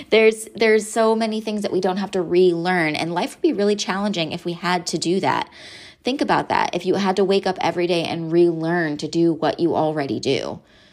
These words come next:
that would be really, <laughs> that would be really challenging. So there's a definite benefit to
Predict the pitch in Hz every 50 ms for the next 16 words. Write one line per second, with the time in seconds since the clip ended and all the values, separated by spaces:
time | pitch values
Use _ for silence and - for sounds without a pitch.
0 | _ _ _ _ _ _ _ _ _ _ _ _ _ _ _ _ _ - 185 196
1 | - 233 247 202 202 185 165 165 170 175 175 185 175 180 - - - - 208 -
2 | - - 233 - - 180 - - - - 196 190 196 - 196 170 190 202 196 170
3 | 156 151 147 147 - - - - - - - - - 220 214 202 208 - - _
4 | _ _ _ _ _ _ _ _ - - - 175 175 170 180 175 202 190 - -
5 | 285 285 - 190 185 _ _ - 202 208 226 254 226 226 - - - - - -
6 | - - - - 196 175 160 156 156 151 156 160